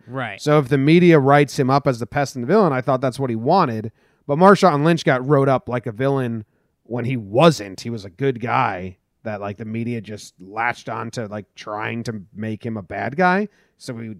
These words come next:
Speaker 2: didn't wanna talk to them anymore. I totally understood Marshawn's, or Marshawn Lynch's point of view. Their names are
Speaker 1: Hmm.
Speaker 2: similar, huh? Marchand,
Speaker 1: How about
Speaker 2: Marshawn?
Speaker 1: that?
Speaker 2: Interesting. That's an interesting tidbit I just ran into. Their names
Speaker 1: Nice
Speaker 2: are
Speaker 1: tidbit
Speaker 2: similar.
Speaker 1: there.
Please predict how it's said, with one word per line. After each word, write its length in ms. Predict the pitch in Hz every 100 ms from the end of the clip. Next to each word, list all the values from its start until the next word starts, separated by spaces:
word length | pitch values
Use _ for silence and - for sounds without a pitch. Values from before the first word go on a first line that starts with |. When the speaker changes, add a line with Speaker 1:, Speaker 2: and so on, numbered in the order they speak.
| _
Speaker 2:
didn't 240 | 117 123
wanna 180 | 120 113
talk 280 | - 113 -
to 80 | 165
them 140 | 202
anymore. 440 | 214 240 254 277 - _ _ _
I 60 | -
totally 400 | - 311 302 196
understood 480 | 160 120 170 127
Marshawn's, 500 | 113 110 - 110 101 _
or 280 | 131 110 104
Marshawn 400 | 123 113 110 104
Lynch's 180 | 123 -
point 200 | 101 87
of 60 |
view. 160 | 78 - _ _ _ _
Their 100 | -
names 280 | 196 196 320
are 40 | 185
Speaker 1:
Hmm. 100 | 127
Speaker 2:
similar, 260 | 107 95
huh? 200 | 98 175 247 _ _ _ _
Marchand, 520 | 113 120 - 139 160 156
Speaker 1:
How 80 | 127
about 160 | 156 151
Speaker 2:
Marshawn? 80 | 170
Speaker 1:
that? 260 | 214 120 _ _ _ _ _ -
Speaker 2:
Interesting. 420 | 139 131 - 82 _ _ _ _ _ _ _ _ - 123
That's 160 | - 117
an 60 | -
interesting 340 | 143 - 127
tidbit 300 | 104 139 104
I 100 | 87
just 240 | 87 90 -
ran 220 | 101 98
into. 320 | 98 80 78 _ _
Their 140 | 120
names 360 | 123 139 147 135
Speaker 1:
Nice 80 | 131
Speaker 2:
are 80 | 123
Speaker 1:
tidbit 140 | 160 -
Speaker 2:
similar. 160 | 110 82
Speaker 1:
there. 200 | -